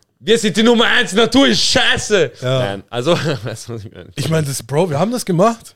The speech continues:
Speaker 1: Ja, eh, es ist halt, ich find, es ist auch genau dieses, ich find Leute, okay. Wenn du jetzt zum Beispiel dir anschaust, es gibt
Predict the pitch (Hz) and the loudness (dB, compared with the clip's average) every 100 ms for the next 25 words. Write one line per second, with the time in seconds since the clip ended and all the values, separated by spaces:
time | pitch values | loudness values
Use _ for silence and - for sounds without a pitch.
0 | _ 92 104 139 - 123 156 180 170 - | _ -10 -6 -6 -6 -10 -6 -4 -4 -6
1 | _ _ _ 127 - 185 175 _ _ - | _ _ _ -14 -8 -8 -10 _ _ -10
2 | 139 165 170 165 165 170 151 147 - _ | -6 -6 -6 -6 -6 -6 -8 -10 -14 _
3 | _ _ _ _ _ _ _ _ _ _ | _ _ _ _ _ _ _ _ _ _
4 | _ _ 135 - 123 - 165 120 110 135 | _ _ -20 -14 -8 -4 -2 0 0 0
5 | 170 147 _ _ _ _ _ _ _ _ | -4 -8 _ _ _ _ _ _ _ _
6 | _ _ _ _ _ _ _ _ _ _ | _ _ _ _ _ _ _ _ _ _
7 | _ _ _ - - 80 _ _ _ _ | _ _ _ -20 -16 -16 _ _ _ _
8 | _ _ _ _ _ _ _ _ _ _ | _ _ _ _ _ _ _ _ _ _
9 | _ _ _ _ _ 113 156 175 170 - | _ _ _ _ _ -8 -6 -4 -6 -6
10 | 147 135 - 117 82 73 - 71 - _ | -10 -10 -10 -10 -10 -12 -16 -20 -20 _
11 | _ _ _ _ _ _ _ _ _ _ | _ _ _ _ _ _ _ _ _ _
12 | _ _ _ _ _ _ 113 - 127 _ | _ _ _ _ _ _ -14 -14 -14 _